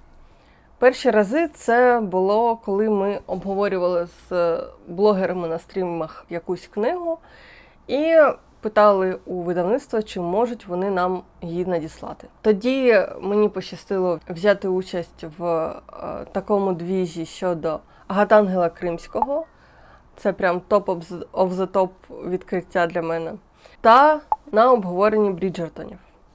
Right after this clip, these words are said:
Тоді, е, ми отримували книги, читали їх та обговорювали десь жваво, десь менш жваво, якщо їх ще не повидаляли інші учасники, я прикріплю посилання. Тож,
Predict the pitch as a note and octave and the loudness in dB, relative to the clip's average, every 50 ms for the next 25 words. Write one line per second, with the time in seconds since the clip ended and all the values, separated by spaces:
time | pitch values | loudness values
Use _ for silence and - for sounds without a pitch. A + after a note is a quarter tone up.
0 | _ - G3+ G#3 G3+ F3 - A3+ A#3+ B3 B3 A3+ G#3+ G3 - - - _ _ _ | _ -2 0 0 0 -2 -4 -4 -2 0 2 2 2 2 0 -2 -8 _ _ _
1 | _ _ - F#3+ G3 F#3+ F3 F3 G3 G#3 G#3+ G3+ - G3 G3+ G3+ G#3+ G#3 G3+ G3 | _ _ -8 -6 -4 -4 -4 -2 0 0 2 2 2 0 -2 0 0 0 0 0
2 | F3+ F3 F3+ F3+ F3+ - A3+ A#3+ C4+ D#4 D#4+ D4 D#4+ D4+ D4 D4 D4 D4 - - | 0 0 -2 -4 -4 -4 -2 0 0 0 0 0 0 0 0 -2 -2 -4 -10 -18
3 | _ - - - - - - - - - _ _ _ - G#3+ G#3 - A#3 B3+ C4+ | _ -20 -20 -20 -20 -20 -20 -20 -20 -20 _ _ _ -8 -8 0 4 4 6 6
4 | C4+ C4 B3+ B3 B3 A#3+ - - - - - G3 G#3+ A3+ A3+ A3 G3+ F3 F3 E3+ | 6 4 2 2 0 -2 -2 -6 -8 -2 2 4 6 6 4 4 2 0 -2 -2
5 | E3 E3 F3 F3 F#3+ G#3 A3+ A3+ G#3+ G3+ G3 F#3+ F#3 F3+ E3 E3+ E3+ F3 E3+ - | -6 -8 -4 0 0 2 2 2 2 2 2 0 -2 -2 0 0 -2 -2 -4 -8
6 | - F3 E3 F#3 G3 A3+ A#3 A3+ A3 G#3+ F3+ F3+ E3+ - - - F#3 G3+ G#3+ A#3 | -10 -4 0 2 2 2 2 2 0 0 0 -2 -4 -4 -6 -4 -2 -2 -2 -2
7 | G#3+ G3 G3+ F#3+ G3 G3+ G#3 G#3 G#3+ G3+ G3+ G3 G3+ - _ _ - F#3 G3+ G3+ | -4 -6 -10 -4 0 4 4 4 4 2 0 -4 -6 -8 _ _ -8 -4 -4 -4
8 | G3 - - B3+ A#3+ A#3 A3+ G#3 G3 G#3 G#3 - - - G3+ F#3+ F#3 F#3 F3 F3 | -4 -2 2 2 2 4 2 0 0 -4 -4 -6 -6 -4 -2 -2 0 0 0 0
9 | E3+ - - F3 E3 E3+ E3+ F3+ F3+ F3+ F3 F3 E3+ F3 E3+ E3 E3 F3 F3 F3+ | 0 -2 -4 -4 -4 -4 -4 -2 0 2 2 2 2 2 0 -2 -2 -4 -6 -6
10 | F3 - F3 D#3+ - - F#3+ G3+ A3 - A3 G#3 G#3 - G3 G3 G#3+ G#3 G#3 - | -8 -8 -12 -12 -8 -4 -4 -4 -4 -4 -8 -8 -6 -6 2 4 4 4 4 2
11 | G3+ - - F#3+ - F#3 F#3 F#3+ F#3+ - - - E3+ D#3 F#3+ F3+ F3+ F3+ - - | -6 -8 -8 -10 -10 -10 -12 -12 -14 -14 -12 -10 -10 -10 -10 -12 -16 -18 -6 0
12 | A#3+ B3+ C#4+ D4 - - | 4 4 4 4 2 -4